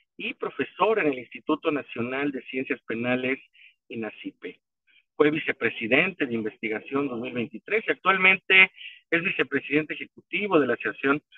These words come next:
de Internet M X dos mil veinticuatro. Es miembro de la Sociedad Mexicana de Inteligencia Artificial y de la Asociación Española también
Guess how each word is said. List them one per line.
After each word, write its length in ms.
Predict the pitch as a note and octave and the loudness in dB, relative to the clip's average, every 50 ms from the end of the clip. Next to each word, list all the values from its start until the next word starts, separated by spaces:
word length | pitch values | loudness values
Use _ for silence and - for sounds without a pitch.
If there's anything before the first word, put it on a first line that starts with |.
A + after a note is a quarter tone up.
| - _ _ _ | -20 _ _ _
de 100 | - A#2+ | -2 -2
Internet 680 | A#2 A2+ - B2 A#2 A2 A2+ B2 C3+ C#3 C#3 D3+ - _ _ | -2 -2 -2 -2 -2 -2 -2 -2 2 4 4 4 2 _ _
M 360 | - C3 C3 C#3 C3 B2 B2 | -2 -2 0 0 2 4 4
X 260 | B2+ - - C3 B2+ - | 2 2 0 -6 -8 -6
dos 160 | A2 G2+ G2+ | -8 -10 -6
mil 140 | A#2+ A#2+ A#2 | -6 -4 -2
veinticuatro. 760 | A2 A2 G2 - G2 - _ G2+ G2 F#2+ - - - F#2 - _ _ _ _ _ _ _ _ _ _ _ _ _ _ _ _ _ _ _ _ _ _ _ _ _ _ _ _ _ _ - - _ _ _ _ _ _ _ _ _ _ _ _ _ | -2 -4 -4 -6 -12 -10 _ -8 -8 -8 -8 -10 -12 -12 -12 _ _ _ _ _ _ _ _ _ _ _ _ _ _ _ _ _ _ _ _ _ _ _ _ _ _ _ _ _ _ -20 -20 _ _ _ _ _ _ _ _ _ _ _ _ _
Es 140 | - C#3+ D3 | -6 -4 -2
miembro 480 | D#3 D#3+ F3 F#3+ F#3 D#3 D#3+ G#3+ C#4+ | -2 -2 -2 -2 -2 0 0 -2 0
de 140 | - D3 C#3 | 2 2 2
la 340 | C3 B2+ A#2+ A#2 A2 G#2+ - _ _ _ _ _ _ _ _ | 4 2 2 0 0 -4 -8 _ _ _ _ _ _ _ _
Sociedad 420 | - B2 A2+ - C#3 B2+ C3+ D3 D#3 | -8 -8 -6 -6 -6 -2 0 0 0
Mexicana 580 | D#3+ D#3 D3 - A2 - - D3+ E3+ F#3+ F3 | 0 -2 -2 -4 -8 0 2 2 4 4 4
de 80 | D3 B2+ | 2 2
Inteligencia 640 | A2+ - A#2+ A2+ A2+ G#2 - C3 C#3 C#3 - - B2 | 2 0 0 0 0 0 0 0 0 2 2 0 -2
Artificial 760 | A2+ - G#2+ - - - - - - D#3+ D#3+ F3 F3+ F#3+ G3+ - - - - _ _ _ | -2 -4 -12 -16 -14 -16 -10 -2 2 4 6 6 4 2 -2 -6 -14 -20 -20 _ _ _
y 60 | C3+ | 2
de 100 | B2+ B2+ | 4 6
la 80 | A#2+ A#2+ | 6 6
Asociación 500 | A#2 - A#2+ A2+ - A#2 G#2+ - D3+ D#3 | 2 2 -4 -4 -4 -4 -2 0 2 4
Española 680 | D#3+ D3 - - C3 A#2 B2+ B2+ D3+ F#3+ A3+ A#3+ G#3+ - | 4 2 0 -2 -2 -2 2 2 2 2 2 0 -2 -2
también 500 | - B2+ A2+ A#2 B2 B2 B2+ C3 C3+ | -2 -4 -4 -2 4 6 6 6 6